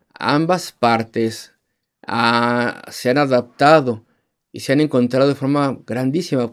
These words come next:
Cristo tomó nuestro lugar y pagó nuestro precio. Y Cristo nos adaptó y nos cambió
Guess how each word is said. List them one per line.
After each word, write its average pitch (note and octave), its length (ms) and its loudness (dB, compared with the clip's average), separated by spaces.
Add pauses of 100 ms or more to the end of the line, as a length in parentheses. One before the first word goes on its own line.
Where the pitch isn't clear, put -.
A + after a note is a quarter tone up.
Cristo F#3+ 340 -2
tomó C#3+ 240 0
nuestro D3 300 -2
lugar A#2 400 0 (220)
y C3 120 0
pagó C3+ 300 2
nuestro E3+ 680 -2 (100)
precio. D3 560 -4 (1400)
Y A#2 440 0 (100)
Cristo D#3+ 400 0
nos D3+ 240 -2
adaptó B2+ 560 0
y - 20 0
nos D3 200 -2
cambió G#2+ 540 -2